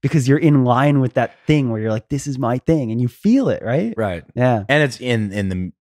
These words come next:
Speaker 2: music industry and entertainment industry as a whole is, like, a twenty-four hour gig, you know, like, other people, it's like they have their nine-to-five and then five oh one hits and, like,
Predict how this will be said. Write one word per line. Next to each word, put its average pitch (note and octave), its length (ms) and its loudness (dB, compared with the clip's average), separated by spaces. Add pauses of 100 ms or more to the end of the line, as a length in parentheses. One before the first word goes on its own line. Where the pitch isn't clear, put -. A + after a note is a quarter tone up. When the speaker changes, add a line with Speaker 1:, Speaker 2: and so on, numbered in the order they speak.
(400)
Speaker 2:
music G#2 480 2
industry D#2+ 500 -2
and D#2 220 -4 (100)
entertainment D2+ 440 -2
industry C#2 360 -4
as C#2+ 100 -4
a C#2 40 -6
whole C#2 340 -4
is, C#2+ 220 -4
like, - 240 -6
a - 80 -4
twenty-four C#2 500 -6
hour C2+ 240 -6
gig, C#2 380 -8 (120)
you D#2 140 2
know, C#2 180 -4
like, C#2+ 340 -4 (720)
other E2+ 220 0
people, D#2 300 -4
it's - 100 -6
like E2 120 -4
they D#2 100 -2
have D#2 100 -2
their D#2+ 140 0
nine-to-five D#2 520 -4
and E2+ 120 -4
then D2+ 100 -2
five D#2 260 -4
oh D#2 60 0
one D2+ 220 -2
hits E2+ 280 -4
and, E2 120 -6
like, - 320 -12